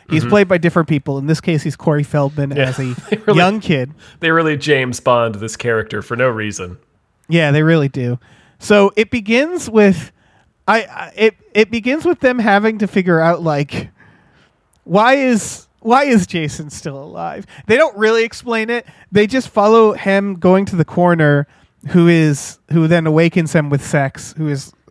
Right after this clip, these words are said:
Speaker 1: we'll talk about him later.
Speaker 2: Yeah,
Speaker 1: He's beyond
Speaker 2: he
Speaker 1: horny.
Speaker 2: might <laughs>
Speaker 1: A real, he's, he's got, he's
Speaker 2: He's like a local <laughs> legend.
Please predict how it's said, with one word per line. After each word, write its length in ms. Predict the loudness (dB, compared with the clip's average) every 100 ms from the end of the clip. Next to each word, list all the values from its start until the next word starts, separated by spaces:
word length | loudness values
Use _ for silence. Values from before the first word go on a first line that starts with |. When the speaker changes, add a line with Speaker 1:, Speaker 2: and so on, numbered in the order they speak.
| _ -8
Speaker 1:
we'll 220 | -4 -2
talk 240 | -2 -2
about 180 | -2 -4
him 120 | -4
later. 340 | -6 -6 -6 -2
Speaker 2:
Yeah, 220 | 0 0
Speaker 1:
He's 60 | 0
beyond 320 | 0 2 2
Speaker 2:
he 60 | 2
Speaker 1:
horny. 320 | 2 2 -2 -10 -14 -18 -2
Speaker 2:
might 180 | 0 0 -6 _ _ _ _ _ _ _
<laughs> 1700 | -6 -6 -8 -8 -8 -12 -10 -12 _ _ _ _ _ _ _ _ -4
Speaker 1:
A 80 | -4
real, 440 | -2 2 2 2
he's, 440 | 0 2 2 0 _ _ -20 -20 -16
he's 300 | -4 -4 0
got, 280 | 0 -2 -10 _ _ _ -10
he's 280 | -4 -4 -6 _
Speaker 2:
He's 200 | -10 -6
like 140 | -2 0
a 60 |
local 380 | 2 2 4 2
<laughs> 40 |
legend. 580 | 4 2 2 -4 -8 -16